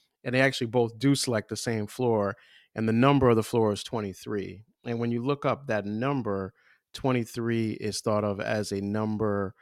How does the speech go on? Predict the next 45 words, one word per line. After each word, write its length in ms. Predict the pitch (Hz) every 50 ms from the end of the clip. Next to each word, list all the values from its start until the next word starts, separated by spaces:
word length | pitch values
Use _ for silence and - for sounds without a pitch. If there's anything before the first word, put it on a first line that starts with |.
| - - _ _ _ _
um, 440 | - 110 104 104 101 98 98 98 - - _ -
of 280 | 117 107 104 101 -
people 340 | - - 127 113 - 110 101
that 120 | 101 101
have 200 | 107 113 104 90
a 40 | 98
deep 300 | 90 85 117 117 107 -
connection, 720 | - - 101 98 101 98 - - - 110 101 95 95 95 107 _ _ _ _ _ _ _ -
um, 460 | 110 107 101 101 98 95 98 - 95 - -
like, 180 | 107 101 -
in 80 | 117 110
the 80 | 107 101
sort 240 | - - 131 117
of 140 | 104 92 90
new 200 | 107 123 127 123 107
age 280 | 110 110 110 101 -
spiritual, 600 | - - - 117 113 110 104 - - 113 107 110 -
spirituality 840 | - - - 120 113 107 - - 92 101 104 104 104 107 104 101
kind 220 | 95 - 110 98 98
of 80 | 95
thing. 300 | - - 107 104 101 98
It's, 180 | 92 101 - -
like, 280 | 110 101 98 95 - _ _ _ - _ _ _
the 100 | - 113
idea 340 | 113 107 104 101 113 107 104
of 100 | 98 90
the 80 | - 92
twin 360 | - - - 131 117 110 107
flame 400 | 101 - - 117 113 104 104 101
connection. 720 | 101 - 110 101 104 104 104 - - 113 98 92 92 - _ _ _ _ _ _ _ -
And 220 | - 104 104 104
so 300 | - - 120 107 101 101
you 140 | 101 110 110
have 300 | 113 123 123 117 110 101
those 220 | - 104 104 104 -
kinds 260 | - 127 110 107 107
of 60 | -
concepts 560 | - - 120 113 104 - - 117 101 - -
that 120 | - 101 98
are 60 | 95
playing 400 | - - - 113 107 104 104 98
into 320 | - 98 110 107 - - 101
this 240 | 95 95 - -
as 120 | 98 85 -
well. 340 | 101 113 113 110 104 98 -